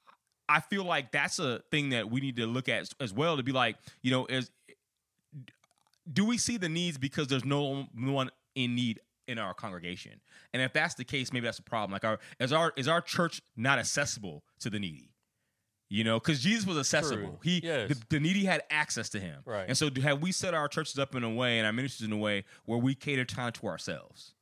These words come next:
Speaker 2: Yeah, and like you say, that's our natural tendency
Speaker 1: Right.
Speaker 2: is to gather with, with people that are like us.
Speaker 1: Exactly.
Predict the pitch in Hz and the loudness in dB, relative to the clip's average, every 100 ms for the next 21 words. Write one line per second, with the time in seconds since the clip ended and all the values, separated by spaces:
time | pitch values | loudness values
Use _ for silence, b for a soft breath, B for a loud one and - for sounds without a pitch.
0 | _ _ _ _ _ _ _ _ _ _ | _ _ _ _ _ _ _ _ _ _
1 | _ _ _ 175 151 123 131 151 117 135 | _ _ _ -2 0 0 -2 -4 -4 -2
2 | 117 107 104 107 117 104 98 87 - 135 | -2 -2 -4 -2 -4 -4 -10 -8 -6 -6
3 | 90 98 98 73 - - 113 - 101 110 | -4 -2 0 -2 -8 -10 -8 -8 -4 -2
4 | 110 107 98 - 113 104 - 120 98 98 | -2 -4 -8 -10 -8 -8 -8 -8 -6 -6
5 | 92 92 98 90 87 78 - 95 110 104 | -4 0 -2 -2 -8 -14 -10 -2 0 0
6 | 76 65 | -4 -14